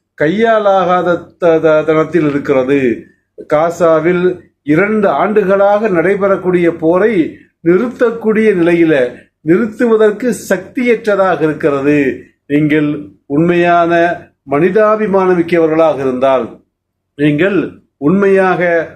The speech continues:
உலகத்தில் அமைதியை நிலைநாட்டக்கூடியவர்களாக இருந்தால், அந்த எண்ணம் உங்களுக்கு இருக்குமேயானால்,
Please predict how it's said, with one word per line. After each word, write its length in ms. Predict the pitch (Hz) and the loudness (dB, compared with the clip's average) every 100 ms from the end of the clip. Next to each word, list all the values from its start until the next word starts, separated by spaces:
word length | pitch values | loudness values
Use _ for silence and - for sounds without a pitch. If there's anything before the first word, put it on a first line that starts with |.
| _ _ | _ _
உலகத்தில் 680 | 139 208 202 196 202 208 208 | 0 2 0 -2 -4 -4 -2
அமைதியை 920 | 123 143 202 233 214 214 226 156 156 | -2 -2 -2 -2 -2 0 0 2 2
நிலைநாட்டக்கூடியவர்களாக 1120 | 208 214 202 202 185 185 175 170 156 165 156 | 2 0 -2 -2 -4 -2 0 0 0 0 2
இருந்தால், 640 | 143 135 127 135 127 107 - _ - | 0 -2 -2 0 -2 -6 -16 _ -6
அந்த 240 | 147 151 | -2 2
எண்ணம் 520 | 151 175 214 233 196 | 2 2 0 -2 -2
உங்களுக்கு 560 | 180 180 196 180 - 156 | -2 0 0 0 0 -2
இருக்குமேயானால், 960 | 160 156 147 143 139 151 147 131 - | 0 0 0 0 0 0 -2 -4 -14